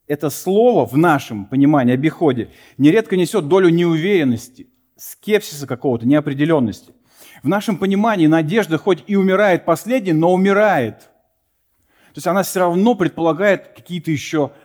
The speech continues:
варианты. Что же с точки зрения Писания подразумевает слово «надежда»? Давайте посмотрим. Римлянам пятнадцатая глава, тринадцатый стих. «Бог же надежды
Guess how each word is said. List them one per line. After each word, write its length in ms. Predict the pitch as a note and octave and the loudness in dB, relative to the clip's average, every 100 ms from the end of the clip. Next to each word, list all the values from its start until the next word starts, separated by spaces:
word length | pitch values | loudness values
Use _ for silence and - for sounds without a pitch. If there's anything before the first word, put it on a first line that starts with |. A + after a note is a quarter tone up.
| - | -12
варианты. 580 | A2+ C#3+ D3+ A#2+ - - _ _ _ _ - | -2 0 0 -2 -6 -18 _ _ _ _ -20
Что 280 | - B3 | -6 -4
же 200 | B3 G#3+ - _ _ | -2 -4 -8 _ _
с 120 | - | -12
точки 300 | A#3 A#3 E3 | -8 -6 -6
зрения 380 | B2+ F3 G#3 E3 | -4 -2 0 0
Писания 600 | - E3 - F#3+ F3+ C#3 | -2 -6 -2 0 2 0
подразумевает 600 | B2 B2+ A#2 C3 D3 D3 | -2 -6 -2 2 4 2
слово 260 | - D3 C3 | 0 0 2
«надежда»? 420 | C#3 C#3 A#2 G#2 | 2 2 -2 -6
Давайте 240 | F3 F#3 E3+ | -6 -4 -4
посмотрим. 480 | D#3+ G3 E3 G2 - _ _ _ _ _ _ _ _ _ _ - - _ _ _ _ | -6 -4 -6 -8 -14 _ _ _ _ _ _ _ _ _ _ -20 -20 _ _ _ _
Римлянам 440 | B2+ G#3+ G#3 F#3+ | 0 2 4 2
пятнадцатая 500 | D3+ D#3 D#3+ C#3+ D3 | 0 -2 -2 -2 -4
глава, 240 | C3+ D3+ D#3 | 0 2 2
тринадцатый 460 | C#3+ C3+ B2+ B2 | 2 0 -2 -8
стих. 280 | A2+ - - _ _ _ _ _ _ _ _ _ _ _ _ _ _ _ _ _ _ _ _ _ _ _ _ - _ - | -10 -12 -12 _ _ _ _ _ _ _ _ _ _ _ _ _ _ _ _ _ _ _ _ _ _ _ _ -20 _ -10
«Бог 440 | B2 D#3+ G#3+ D#3+ | -2 4 4 4
же 180 | C3+ D3+ | -2 2
надежды 840 | C#3+ C#3 C#3 A#3+ F#3+ B2+ A#2 F#2 | 4 2 0 -2 -2 -4 -6 -6